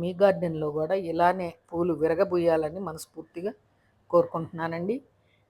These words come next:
ఈ వీడియో కనుక మీకు నచ్చితే లైక్ చేయండి, షేర్ చేయండి, సబ్స్క్రైబ్ చేసుకోండి. ఇంకేదన్నా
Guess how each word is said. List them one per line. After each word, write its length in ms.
ఈ 80
వీడియో 260
కనుక 260
మీకు 180
నచ్చితే 380
లైక్ 220
చేయండి, 340
షేర్ 280
చేయండి, 300
సబ్స్క్రైబ్ 460
చేసుకోండి. 480
ఇంకేదన్నా 640